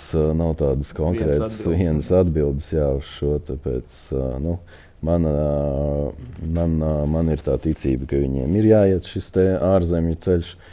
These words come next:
Speaker 1: un jāmēģina caur, uh, caur ārzemēm izveidot, uh, tā savu karjeru. Un, uh, tur arī, tur arī spēlētājs, uh, tiek, uh, daudz plašāk, uh,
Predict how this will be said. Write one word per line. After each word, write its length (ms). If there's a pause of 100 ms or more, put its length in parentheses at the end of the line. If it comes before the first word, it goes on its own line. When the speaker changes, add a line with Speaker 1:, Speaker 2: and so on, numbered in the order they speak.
(200)
Speaker 1:
un 120
jāmēģina 720 (440)
caur, 400
uh, 220 (180)
caur 320
ārzemēm 580
izveidot, 680
uh, 320
tā 200
savu 320
karjeru. 460 (480)
Un, 320
uh, 560 (1080)
tur 260
arī, 640
tur 200
arī 280
spēlētājs, 880 (120)
uh, 220 (1000)
tiek, 340
uh, 240
daudz 340
plašāk, 640
uh, 240